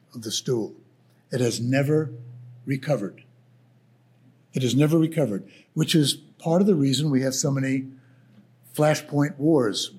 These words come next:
all over the countries these days because we aren't in there influencing them in the proper direction. The next big blow to the agency came when Jimmy Carter got elected.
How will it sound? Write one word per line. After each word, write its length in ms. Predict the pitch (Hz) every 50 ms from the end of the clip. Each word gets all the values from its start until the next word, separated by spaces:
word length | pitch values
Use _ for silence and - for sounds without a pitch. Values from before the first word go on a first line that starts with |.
| 104 104 104
all 180 | 123 123 127
over 160 | 127 117 107 107
the 100 | 117 110
countries 680 | - 127 117 110 - - 113 107 107 - - - - _ _ _ _ - 110 104
these 280 | 107 123 123 113 - -
days 340 | - 98 90 87 87 -
because 360 | - - 120 113 135 120 107 -
we 200 | 120 117 123 120
aren't 360 | 131 127 131 139 143 - - -
in 180 | 139 139 139
there 320 | 117 110 113 113 110 - - - - - -
influencing 680 | 214 202 202 - 143 131 131 127 127 - 143 131 123 117
them 360 | 110 110 110 113 117 120 110 - _ _ _ _ _ _ - - _ _ _ _ -
in 120 | - 131
the 80 | 120 -
proper 380 | - - - 147 131 - 131
direction. 600 | 117 107 110 110 113 117 117 - - - - - - _ _ _ _ _ _ _ _ _ _ _ _ _ _ _ _ _ _ _ _ _ _ - - _ _ _ _ _ _ _ - - - _ _ _ _ _ _ _ _ _ _ _ _ _ _ _ _ _ _ _ _ _ _ _ _ _ _ _ _
The 80 | - 139
next 320 | 151 190 196 - - -
big 200 | 180 170 147 131
blow 400 | 117 120 117 117 113 117 123 123
to 140 | 123 - 127
the 160 | 113 120 127
agency 480 | 131 135 139 123 127 120 117 - 139 127
came 320 | 127 123 147 135 131 127
when 140 | 123 117 117
Jimmy 240 | 107 127 127 127 113
Carter 340 | - - 139 135 131 113 101
got 180 | 92 92 90
elected. 360 | 90 92 - - - - -